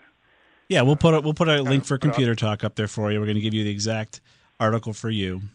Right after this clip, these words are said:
Speaker 1: and it'll be out there at computer talk with tab dot com. Is this
Speaker 2: Yeah.
Speaker 1: your only computer in the house?
Speaker 2: Yes.
Speaker 1: Ah, boy.
Speaker 2: Well, uh, we've got, there's a, it's the only work one we have, uh, that I use. I've
Speaker 1: Okay.
Speaker 2: got some that are just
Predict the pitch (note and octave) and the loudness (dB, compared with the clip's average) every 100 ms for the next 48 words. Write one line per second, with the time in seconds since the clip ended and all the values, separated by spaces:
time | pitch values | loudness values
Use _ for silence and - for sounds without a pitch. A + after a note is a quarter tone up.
0 | _ - G2 G2+ G#2 G#2 G2 G2+ G2+ G2 | _ -6 -4 -2 -2 -4 -4 -6 -6 -6
1 | A2 G#2 G#2 G2+ G#2 G#2+ G2+ G#2 G2+ - | -6 -6 -8 -10 -10 -8 -8 -10 -12 -12
2 | E2+ D#2+ F2+ _ _ - G#2+ A#2 B2 A2+ | -12 -12 -18 _ _ -4 0 0 0 2
3 | A#2 A#2 A2 A#2+ A#2+ B2+ B2+ C#3 - _ | 2 2 -2 -2 -2 -2 -2 -4 -8 _
4 | _ _ _ _ _ _ _ _ - - | _ _ _ _ _ _ _ _ -20 -20
5 | - C3+ C3 - - A#2 A#2 A2 F2 F2+ | -16 -4 -4 -4 -6 0 2 2 -2 -4
6 | F3 E3 D#3+ D#3+ E3 E3+ E3 F3 E3+ - | 0 0 0 0 2 2 2 2 0 0
7 | - C3+ B2+ C#3+ - C#3+ C#3+ D#3+ E3+ E3+ | -12 -12 -10 -10 -10 -10 -10 -2 0 0
8 | C#3+ C3 C3+ C#3+ D3+ E3 - - C#3+ D3 | -2 -4 -16 -6 -2 -2 -4 -8 -4 -2
9 | C#3 B2 - D3 C3+ A2+ - A#2 - - | -4 -10 -12 -6 -6 -6 -14 -18 -18 -20
10 | - C3 B2 B2+ C#3 A#2 G2 - _ _ | -8 -4 -2 -2 -4 -4 -10 -20 _ _
11 | _ B2 A#2 B2+ B2 _ D3+ C#3 B2+ A#2 | _ -12 -10 -10 -10 _ -2 -2 -4 -6
12 | A#2 G#2+ A#2+ | -8 -8 -10